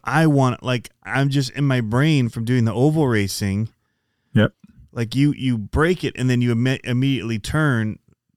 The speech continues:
Speaker 1: the wheels the other way, and you're controlling that drift,
Speaker 2: Mm-hmm.
Speaker 1: you know, and, and just kind of feathering it to, to keep that back end out. And so to just stop and let it do it, I can't wrap my brain around it. So I need to just get it out.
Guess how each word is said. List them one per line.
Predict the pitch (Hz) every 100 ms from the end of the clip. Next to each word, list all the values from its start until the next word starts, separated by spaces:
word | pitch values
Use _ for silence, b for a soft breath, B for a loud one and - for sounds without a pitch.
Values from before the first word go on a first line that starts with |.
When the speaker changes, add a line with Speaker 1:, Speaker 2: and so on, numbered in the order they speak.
| _ 127
Speaker 1:
the | 120
wheels | 117 135 120
the | 120
other | 123 110
way, | 107 131 117
and | 113
you're | 131 127
controlling | 120 107 - 127 135 123 110
that | 98 95
drift, | 120 139 104 - - - _ _ _ 117
Speaker 2:
Mm-hmm. | 110 113
Speaker 1:
you | 120
know, | 110 104
and, | 113 110
and | 98 104
just | 110
kind | 120 110
of |
feathering | - 117 120 117 110
it | 104
to, | 110 104
to | - 110
keep | - 120 -
that | 107 92 101
back | 117 107 120
end | 139 117
out. | 101 95 b b b -
And | 120
so | 113 139 123
to | 117 110
just | 139 135
stop | - 120 123 127
and | 113
let | 113 104
it | 95
do | 127 156
it, |
I | 113
can't | 104 131 117 -
wrap | - 117 110
my | 110
brain | 101 110 107
around | 98 92 92
it. | 78
So | - 104 95 -
I | 117
need | 156 180
to | 139
just | 131 -
get | 120
it | 113
out. | 107 110